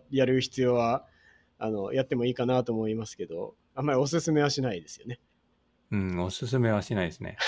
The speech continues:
Speaker 1: <laughs> そうですね。はい。じゃあ、ある程度の、あの、基本ルールは守って、あ、あの、作っていくことをお勧めしたいと思うんですけど、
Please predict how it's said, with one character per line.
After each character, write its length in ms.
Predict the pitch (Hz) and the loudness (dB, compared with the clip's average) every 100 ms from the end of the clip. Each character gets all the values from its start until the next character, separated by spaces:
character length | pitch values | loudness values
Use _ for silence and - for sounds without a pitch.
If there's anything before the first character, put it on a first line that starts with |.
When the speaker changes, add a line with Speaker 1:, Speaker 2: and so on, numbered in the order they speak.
| 165 | 2
Speaker 1:
<laughs> 240 | 180 170 | 4 2
そ 140 | - 123 | 0 -4
う 40 | |
で 80 | 87 | -4
す 100 | - | -14
ね。 120 | 85 - 165 165 151 - - | -16 -14 -10 -8 -8 -10 -4
は 160 | 117 | -2
い。 120 | 98 - _ _ - | -2 -6 _ _ -10
じ 100 | 107 | -6
ゃ 120 | 90 | -6
あ、 80 | - _ _ - | -8 _ _ -4
あ 100 | 135 | -2
る 140 | 156 | 4
程 160 | 170 147 | 8 8
度 140 | 123 | 6
の、 340 | 110 101 107 269 226 - | 2 0 -2 -4 -8 -8
あ 160 | 104 98 | -8 -6
の、 300 | 90 90 - _ - | -6 -8 -10 _ -2
基 120 | 139 | 4
本 260 | 185 190 | 6 6
ル 120 | 175 165 | 6 8
ー 20 | |
ル 100 | 131 | 6
は 120 | 107 | 4
守 280 | 117 113 117 | 2 0 -4
っ 80 | - | -4
て、 280 | 98 98 - _ - _ | -4 -4 -10 _ -20 _
あ、 160 | - 90 | -4 -4
あ 80 | |
の、 300 | 104 90 - - _ _ _ _ - | -4 -8 -10 -14 _ _ _ _ -8
作 140 | - | -6
っ 40 | 127 | -4
て 120 | 107 | -6
い 60 | |
く 40 | - | -8
こ 80 | 107 | -6
と 120 | 95 | -4
を 40 | |
お 40 | 98 | -6
勧 280 | 101 - | -8 -8
め 80 | 101 | -6
し 120 | - | -4
た 100 | 123 | -2
い 60 | 104 | -2
と 80 | 95 | -4
思 140 | 101 | -8
う 20 | |
ん 40 | 92 | -8
で 80 | 90 | -12
す 80 | - | -6
け 80 | 110 | 2
ど、 260 | 127 - | 2 2